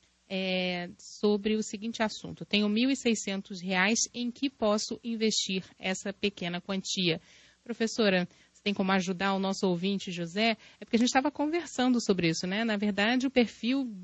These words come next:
da pessoa e o objetivo que essa pessoa tem com relação a esse dinheiro influi muito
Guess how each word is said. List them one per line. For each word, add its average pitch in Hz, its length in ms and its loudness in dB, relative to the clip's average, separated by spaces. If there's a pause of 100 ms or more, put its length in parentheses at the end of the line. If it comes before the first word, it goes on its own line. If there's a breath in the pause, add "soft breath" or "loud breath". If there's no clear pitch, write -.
(240)
da 254 140 8
pessoa 262 720 6
e 220 260 4
o 262 280 2
objetivo 269 680 4
que 349 60 2
essa 285 180 2
pessoa 226 340 6
tem 214 320 2
com 226 160 2
relação 202 460 2
a 196 40 2
esse 196 200 -2
dinheiro 208 320 0
influi 311 360 -2
muito 320 580 0